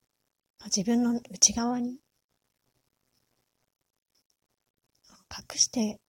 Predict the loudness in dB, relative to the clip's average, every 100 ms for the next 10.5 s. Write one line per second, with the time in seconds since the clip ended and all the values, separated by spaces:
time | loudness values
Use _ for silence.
0 | _ -10 -8 -4 -2 -2 -4 -8 -8 -4
1 | -4 -2 -6 -10 -10 -10 -12 -16 -20 _
2 | _ _ _ _ _ _ _ -6 -4 -4
3 | -6 -6 -6 -8 -10 -8 -8 -12 -6 -4
4 | -4 -8 -18 _ _ _ _ _ _ _
5 | _ -10 -8 -8 -10 -18 _ _ _ _
6 | _ -20 _ -4 -2 0 0 -2 -2 -2
7 | -2 -2 -6 -6 -8 -6 -4 -2 -4 -6
8 | -8 -10 -10 -10 -6 -6 -6 -6 -6 -6
9 | -8 -14 _ _ _ _ -12 -2 2 2
10 | 0 -2 -4 -12